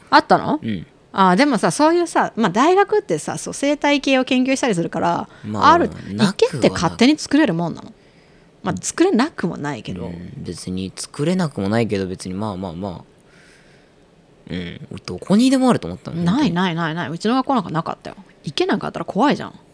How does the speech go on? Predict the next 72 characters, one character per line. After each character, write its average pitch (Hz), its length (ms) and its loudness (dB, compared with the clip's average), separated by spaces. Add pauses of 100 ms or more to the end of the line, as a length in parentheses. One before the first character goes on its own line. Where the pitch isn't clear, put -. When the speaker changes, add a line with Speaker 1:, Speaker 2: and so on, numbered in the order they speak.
Speaker 2:
俺、 101 120 -4
な 98 80 -2
ん 98 40 -4
か 92 60 -6
テ - 140 -4
ニ 135 140 2
ス - 100 -4
コ 147 180 4
ー - 40 2
ト 104 100 0
の 92 140 -2
裏 107 180 0
と - 140 -10
か 92 180 -14
に 92 140 -10
さ、 98 400 -10 (120)
Speaker 1:
う 180 60 -4
ん。 151 240 -2 (340)
Speaker 2:
あ 135 120 0
る 147 100 0
の 101 100 -2
か 110 120 -4
な 143 380 2
と 110 80 -2
思 95 120 -2
っ - 20 -12
て 85 520 -6
Speaker 1:
う 180 60 -6
ん。 165 200 -6
Speaker 2:
見 101 180 -4
た 95 120 -6
け 180 60 -10
ど、 180 80 -8
マ 180 240 -4
ジ 101 80 -6
で 107 80 -2
な 110 140 -2
く - 140 -12
て。 - 460 -12 (100)
Speaker 1:
う 170 40 -4
ん。 156 300 -4 (840)
Speaker 2:
い - 40 -14
や、 90 60 -12
な 95 220 2
い 196 80 2
も 110 160 -2
ん 120 100 -2
な 82 100 -6
ん 60 60 -12
だ - 100 -12
ね 82 120 -8
と - 80 -18
思 - 100 -14
っ - 40 -14
て。 - 280 -16 (220)
Speaker 1:
い - 40 -8
や、 175 80 -8 (140)
で 202 160 -2
も 156 100 0
ね、 151 220 -2
な 156 140 -4
ん - 20 -8
か - 260 -12
海 311 200 -2
外 185 160 0
の 170 180 -8 (420)
人 - 200 -6
か - 280 -8
ら 139 60 -6
す 170 140 -6
る 165 100 -6
と、 170 360 -6